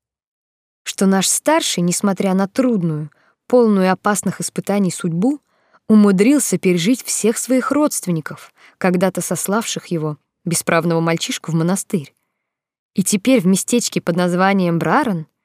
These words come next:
у него имелся домик, доставшийся в наследство.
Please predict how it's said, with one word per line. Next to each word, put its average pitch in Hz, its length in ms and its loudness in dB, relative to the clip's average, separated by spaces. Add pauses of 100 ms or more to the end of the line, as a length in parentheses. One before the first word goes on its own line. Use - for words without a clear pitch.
(760)
у 196 80 4
него 190 300 4
имелся 196 380 2
домик, 180 420 0
доставшийся 170 600 -4
в 175 40 -2
наследство. 180 640 -4